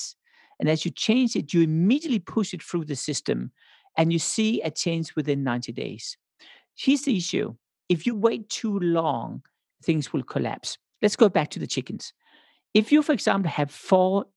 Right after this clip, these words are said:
chickens sitting in four cages in a circle, you have a square in the middle, they're all pointing to the same point in the square, and I open the gates and I put the corn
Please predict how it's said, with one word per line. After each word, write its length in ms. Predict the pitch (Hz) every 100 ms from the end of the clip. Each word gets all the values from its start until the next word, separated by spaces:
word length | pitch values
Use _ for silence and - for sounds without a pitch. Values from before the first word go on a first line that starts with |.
| _
chickens 440 | - 185 - 135 123
sitting 320 | - 180 170
in 100 | 127
four 300 | - 170 196
cages 640 | - 143 120 - - - - - -
in 140 | 160
a 60 | 190
circle, 560 | - 170 120 - 85 - -
you 80 | 127
have 100 | 165
a 40 |
square 380 | - - 147 139
in 100 | 156
the 80 | 180
middle, 320 | 117 143 160
they're 80 | -
all 120 | 135
pointing 320 | - 202 180 180
to 100 | 196
the 100 | 190
same 280 | - 156
point 280 | 143 143 147
in 80 | 143
the 60 | 151
square, 460 | - 143 - - - - - - -
and 100 | 156
I 120 | 160
open 260 | 175 202 214
the 80 | 214
gates 360 | - 156 -
and 140 | 151 135
I 180 | 120 117 -
put 180 | 202
the 100 | -
corn 580 | 170 - 156 131 117 123